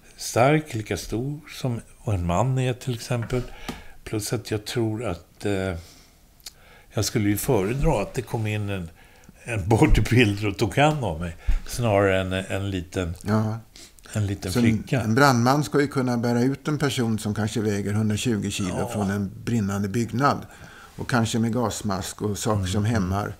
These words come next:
Speaker 2: Det, det kräver ju väldigt mycket muskler och
Speaker 1: Ja,
Speaker 2: då kan
Speaker 1: och
Speaker 2: man
Speaker 1: till att
Speaker 2: inte
Speaker 1: börja med kanske inte skrika så fort man ser en råtta på ett golv. Jag menar, det är,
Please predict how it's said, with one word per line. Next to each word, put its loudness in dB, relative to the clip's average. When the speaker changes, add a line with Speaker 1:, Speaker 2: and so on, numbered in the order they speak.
Speaker 2:
Det, 0
det 0
kräver 4
ju 4
väldigt 2
mycket 0
muskler 2
och 0
Speaker 1:
Ja, 0
Speaker 2:
då 2
kan 4
Speaker 1:
och 4
Speaker 2:
man 4
Speaker 1:
till 6
att 4
Speaker 2:
inte 0
Speaker 1:
börja 4
med 0
kanske 0
inte -4
skrika 0
så -6
fort -8
man -4
ser -2
en -4
råtta -4
på -6
ett -12
golv. -12
Jag -8
menar, 0
det -2
är, -2